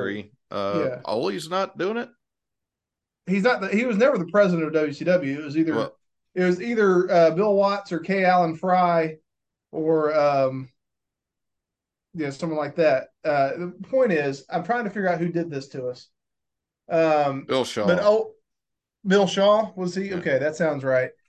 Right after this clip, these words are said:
Speaker 2: So he would have had nothing to do with the wrestling product itself. He was just a suit. And I don't mean that in a bad way. He just wasn't
Speaker 1: And
Speaker 2: a wrestling
Speaker 1: he let,
Speaker 2: person.
Speaker 1: I, I'm pretty sure he let Ole do whatever. Oh,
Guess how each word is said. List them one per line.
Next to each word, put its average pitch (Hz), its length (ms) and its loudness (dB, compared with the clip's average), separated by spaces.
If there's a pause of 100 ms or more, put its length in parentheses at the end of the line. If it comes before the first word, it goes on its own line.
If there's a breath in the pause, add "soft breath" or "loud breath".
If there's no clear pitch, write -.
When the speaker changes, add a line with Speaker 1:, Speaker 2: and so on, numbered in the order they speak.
(140)
Speaker 2:
So 170 140 2
he 262 100 4
would 240 120 0
have 196 80 4
had 170 100 2
nothing 170 240 2
to 160 60 -4
do 151 100 -2
with 139 120 -6
the 139 60 -6
wrestling 135 440 -4 (100)
product 139 480 2
itself. 127 580 -2
He 143 260 -8
was 139 140 -10
just 127 180 -14
a - 40 -18
suit. 135 400 -8 (640)
And 190 100 4
I 190 60 4
don't 196 160 0
mean 180 160 2
that 156 160 4
in 143 80 -4
a 139 40 -4
bad 151 320 4
way. 127 200 2
He 143 80 -4
just 135 180 -12
wasn't 139 220 -6
Speaker 1:
And 131 40 -6
Speaker 2:
a - 40 -4
wrestling 117 280 -4
Speaker 1:
he 110 60 -2
let, 107 140 2
Speaker 2:
person. 98 180 -6
Speaker 1:
I, 98 260 -4
I'm 98 100 -10
pretty 110 200 -4
sure 92 160 -6
he 87 60 -10
let 85 200 -10
Ole 82 240 -12
do 78 180 -14
whatever. 50 440 -14
Oh, - 240 -16